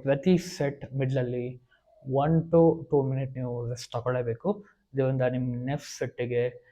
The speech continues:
ಆ, ಎನರ್ಜಿ ಇರುತ್ತೆ. ಇಲ್ಲಾಂದರೆ ನಿಮಗೆ ಆ ಸ್ಯಾಟಿಸ್ಫೈ ಸಿಗಲ್ಲ ವರ್ಕೌಟ್ ಮಾಡೋಕ್ಕೆ. ನಾನು ಕರೆಂಟಾಗಿ ಪುಷ್ ಫುಲ್ ಲೆಗ್, ಪುಷ್ ಫುಲ್ ಲೆಗ್ ಈ ಸ್ಪ್ಲಿಟ್‌ನ ನಾನು ಯೂಸ್ ಮಾಡ್ತಿದ್ದೇನೆ. ನಿಮಗೆ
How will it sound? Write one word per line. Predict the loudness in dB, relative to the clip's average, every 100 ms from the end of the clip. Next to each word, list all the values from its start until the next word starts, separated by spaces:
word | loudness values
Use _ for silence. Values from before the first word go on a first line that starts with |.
| _ _
ಆ, | -6 -6 -8 -10
ಎನರ್ಜಿ | -4 -4 -2 -4
ಇರುತ್ತೆ. | -4 2 2 2 -10 _
ಇಲ್ಲಾಂದರೆ | -2 0 0 0 -2 -4 -8 _ _ _ _ -20 _ _ _ -4
ನಿಮಗೆ | -2 0
ಆ | 0 -4
ಸ್ಯಾಟಿಸ್ಫೈ | -6 -4 -2 -2
ಸಿಗಲ್ಲ | 0 -2 0 -2 -2
ವರ್ಕೌಟ್ | -2 -4 -6 -4
ಮಾಡೋಕ್ಕೆ. | -8 -8 -10 -10
ನಾನು | -8 -8 -4
ಕರೆಂಟಾಗಿ | 0 2 2 2 0 0 0 0 -4 _ _ _ _ _ _ _ 0
ಪುಷ್ | 0 0 -8 -14 _ _
ಫುಲ್ | 2 4 4 0 -2
ಲೆಗ್, | 0 0 -2 -2
ಪುಷ್ | 0 0 -2
ಫುಲ್ | 0 2 2
ಲೆಗ್ | 2 2 -2 -14 _ -2
ಈ | 2 2 0 -8 _ _ _ _ _
ಸ್ಪ್ಲಿಟ್‌ನ | -14 -6 -4 -2 -2
ನಾನು | 0 0 0
ಯೂಸ್ | -2 -2
ಮಾಡ್ತಿದ್ದೇನೆ. | -6 -4 -4 -2 -4 -6 -16 _ _ _ _ -4
ನಿಮಗೆ | 0 2 4